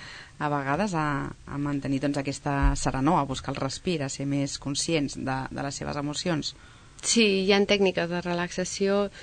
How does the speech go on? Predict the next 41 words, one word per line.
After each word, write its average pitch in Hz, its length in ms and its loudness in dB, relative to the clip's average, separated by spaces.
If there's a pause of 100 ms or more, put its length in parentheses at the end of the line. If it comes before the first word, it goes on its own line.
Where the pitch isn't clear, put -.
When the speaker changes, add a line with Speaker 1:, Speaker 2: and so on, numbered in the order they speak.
(120)
Speaker 2:
juntament 208 560 6
amb 214 100 6
això, 175 320 0
eh, 165 140 2
amb 208 100 4
la 180 140 4
Speaker 1:
Mhm. 160 80 6
Speaker 2:
comprensió 185 840 4
i 185 60 4
l'afecte, 202 680 4
doncs, 175 240 2 (240)
doncs 165 140 0
a 156 80 2
partir 156 300 -2
d'aquí, 175 420 4
si 170 160 -6
el 151 140 0
nen 156 180 4
realment 156 460 2
està 151 220 -4
molt 151 220 0
nerviós 160 680 -2
i, 156 260 0 (380)
i 170 80 2
li 170 140 2
costa, 175 420 -2
clar, 175 200 -2
sempre, 160 460 -2
doncs, 165 280 -2 (120)
doncs 156 160 2
va 151 120 2
molt 156 200 4
bé 156 200 4
fer 156 160 -2
respiracions 156 680 -4
profundes 185 920 2 (460)
i, 147 1080 0
i 165 220 0
intentar, 143 640 0 (100)
doncs, 156 320 -2
que 160 140 2